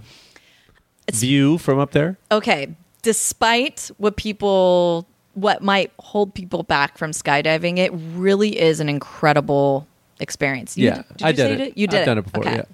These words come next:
Speaker 1: It's something that I really enjoy.
Speaker 2: Yeah.
Speaker 1: Yeah. <laughs>
Speaker 2: That's great.
Speaker 1: And the scenery, when you pick a beautiful place to do it,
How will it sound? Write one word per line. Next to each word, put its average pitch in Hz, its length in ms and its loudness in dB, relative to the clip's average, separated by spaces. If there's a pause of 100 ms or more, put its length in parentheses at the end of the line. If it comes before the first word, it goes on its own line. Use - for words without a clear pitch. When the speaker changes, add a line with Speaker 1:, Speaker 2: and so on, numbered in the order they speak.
Speaker 1:
It's 214 140 -2
something 269 240 0
that 208 120 0
I 208 180 2
really 151 340 0
enjoy. 139 320 -10 (120)
Speaker 2:
Yeah. 151 380 0 (260)
Speaker 1:
Yeah. 190 200 0 (140)
<laughs> - 120 -6
Speaker 2:
That's 277 380 -2
great. 392 340 0 (380)
Speaker 1:
And 196 300 0
the 190 280 0
scenery, 226 600 2
when 180 140 0
you 175 100 0
pick 196 180 -2
a 196 60 2
beautiful 160 540 2
place 160 240 -2
to 151 100 -2
do 151 160 0
it, 202 240 0